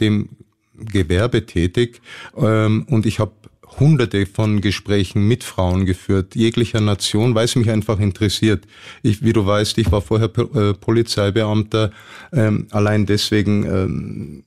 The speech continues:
ist es mir schon ein Anliegen und auch eine Gewohnheit, mich mit Menschen zu unterhalten. Und mich interessieren auch, ähm, menschliche Geschichten, äh, Lebenswege, ähm, was auch immer. Wie gesagt, ich hab,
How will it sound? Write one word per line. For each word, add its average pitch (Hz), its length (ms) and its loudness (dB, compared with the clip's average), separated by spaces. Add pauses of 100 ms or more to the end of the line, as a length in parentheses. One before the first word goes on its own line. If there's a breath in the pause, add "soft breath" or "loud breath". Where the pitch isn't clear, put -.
ist - 180 -4
es 120 120 2
mir 113 120 4
schon 110 200 0
ein 104 120 2
Anliegen 113 440 2
und 104 140 0
auch 92 120 -2
eine 104 200 2
Gewohnheit, 101 680 2
mich 95 220 2
mit 104 200 0
Menschen 104 380 0
zu 104 160 -2
unterhalten. 101 680 -2 (240 loud breath)
Und 123 160 2
mich 117 160 2
interessieren 110 600 0
auch, 92 380 -4 (300 loud breath)
ähm, 92 400 0
menschliche 98 580 2
Geschichten, 113 840 0
äh, 104 240 -2
Lebenswege, 104 1000 2 (500 loud breath)
ähm, 110 360 0
was 113 280 0
auch 104 120 -2
immer. 123 280 2
Wie 127 100 2
gesagt, 120 300 0
ich 120 100 2
hab, - 200 -4